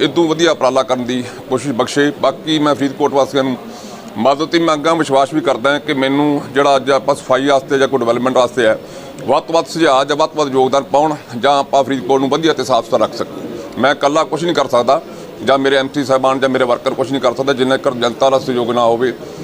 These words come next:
ਮੈਂ ਹਰੇਕ ਨੂੰ, ਪ੍ਰੈਸ ਵਾਲਿਆਂ ਨੂੰ ਜਾਂ ਹਰੇਕ ਸ਼ਹਿਰ ਵਾਸੀ ਨੂੰ ਮਦਦ ਦੀ ਮੰਗ, ਲੋੜ ਕਰਦਾ ਹਾਂ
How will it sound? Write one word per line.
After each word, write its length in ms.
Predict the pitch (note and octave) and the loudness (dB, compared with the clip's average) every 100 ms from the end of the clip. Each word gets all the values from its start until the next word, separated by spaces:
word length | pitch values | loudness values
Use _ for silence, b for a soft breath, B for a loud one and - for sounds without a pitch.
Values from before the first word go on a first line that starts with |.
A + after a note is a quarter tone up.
| - A#2 | -8 0
ਮੈਂ 140 | C#3 | 2
ਹਰੇਕ 260 | B2 D3 D#3 | 2 2 0
ਨੂੰ, 120 | D#3 | -2
ਪ੍ਰੈਸ 300 | - C3 C3 | 0 -2 2
ਵਾਲਿਆਂ 180 | C#3+ D3+ | 2 2
ਨੂੰ 140 | D3+ | 0
ਜਾਂ 120 | C#3+ | 2
ਹਰੇਕ 240 | C3+ D#3+ - | 2 0 0
ਸ਼ਹਿਰ 260 | - D#3 | 0 0
ਵਾਸੀ 260 | D3+ C3+ C3 | 2 -2 -2
ਨੂੰ 160 | B2+ A2+ - - B2 | -4 -6 -10 -10 -2
ਮਦਦ 260 | B2 A#2 | -2 0
ਦੀ 120 | C3 | -4
ਮੰਗ, 300 | B2+ A#2 A2 - G#2+ | 0 0 0 -4 -2
ਲੋੜ 180 | B2+ A#2+ | -2 0
ਕਰਦਾ 280 | A#2+ B2 | -2 0
ਹਾਂ 100 | C#3 | 0